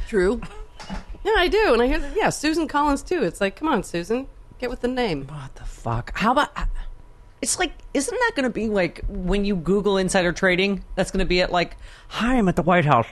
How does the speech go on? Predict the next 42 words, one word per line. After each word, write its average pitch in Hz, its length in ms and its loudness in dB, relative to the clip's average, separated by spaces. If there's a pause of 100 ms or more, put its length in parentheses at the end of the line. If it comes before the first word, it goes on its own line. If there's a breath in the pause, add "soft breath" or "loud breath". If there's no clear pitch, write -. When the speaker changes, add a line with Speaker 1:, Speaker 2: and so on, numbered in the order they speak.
Speaker 2:
Dump 170 200 4
the 185 100 2
stock." 139 480 4
<laughs> - 440 -2
Listen 254 220 4
to 254 80 2
me 240 80 4
very 202 240 6
carefully. 180 280 6
I'm 190 100 0
like, 208 100 4
Speaker 1:
Yeah. 220 180 4
Speaker 2:
"What? 277 160 2 (240 loud breath)
Oh 302 80 0
my 320 140 4
God." 226 420 2 (280)
Speaker 1:
Anything 392 500 4
bad 262 400 4
that 269 160 0
they 254 140 2
can 233 240 -4
do, 240 340 0 (160)
Speaker 2:
Right. 127 140 2
Speaker 1:
they'll 320 200 6
do 254 300 2
it. 151 140 0 (520)
Speaker 2:
Right. 101 160 -2
Speaker 1:
We 320 140 4
no 392 160 4
longer 330 300 2
have 302 260 0
to 220 100 0
wonder 185 720 2 (440)
if 233 160 2
they 240 120 4
will 254 240 4
or 247 60 4
what. - 240 -2
They 302 160 6
Speaker 2:
Yeah. 233 180 2
Speaker 1:
will. 277 240 4
They 175 220 0